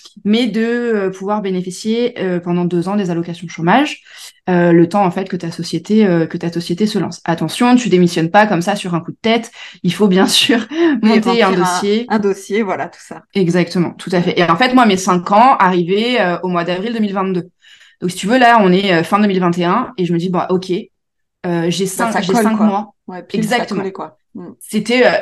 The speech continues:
Speaker 1: timing, euh, quasi parfait, en fait. J'ai cinq mois pour créer, euh, pour monter tout ça, passer en commission. Et si la commission me valide, ben, je peux démissionner et je peux lancer ma société.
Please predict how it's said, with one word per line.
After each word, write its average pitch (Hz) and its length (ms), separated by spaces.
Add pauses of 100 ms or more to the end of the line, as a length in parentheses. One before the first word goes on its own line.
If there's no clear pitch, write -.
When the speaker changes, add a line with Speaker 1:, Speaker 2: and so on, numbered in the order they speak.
(120)
Speaker 1:
timing, 220 400
euh, 185 120
quasi 190 300
parfait, 185 360
en 185 80
fait. 196 340
J'ai 170 140
cinq - 260
mois 208 160
pour 196 180
créer, 196 360
euh, 165 80 (400)
pour 196 100
monter 208 260
tout - 120
ça, 214 420
passer 185 220
en 196 80
commission. 196 500
Et 185 60
si - 200
la 208 120
commission 190 320
me 185 80
valide, 170 280
ben, 170 200
je - 80
peux 190 100
démissionner 175 580
et 185 40
je 170 100
peux 190 140
lancer 175 360
ma 165 120
société. - 440